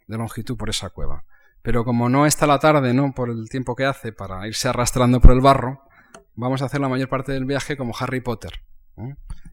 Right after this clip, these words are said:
Voy a hacer un poco de magia y vamos a aparecer, eh, prácticamente en el yacimiento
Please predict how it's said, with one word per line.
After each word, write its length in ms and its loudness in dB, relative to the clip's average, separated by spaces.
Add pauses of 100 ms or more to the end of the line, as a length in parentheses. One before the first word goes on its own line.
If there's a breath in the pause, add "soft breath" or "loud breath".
(120)
Voy 320 -8
a 60 -4
hacer 180 -10
un 80 -8
poco 140 -4
de 60 -8
magia 400 -8
y 20 -12
vamos 240 -8
a 60 -10
aparecer, 560 -8 (760)
eh, 540 -12
prácticamente 520 0
en 60 4
el 100 4
yacimiento 720 4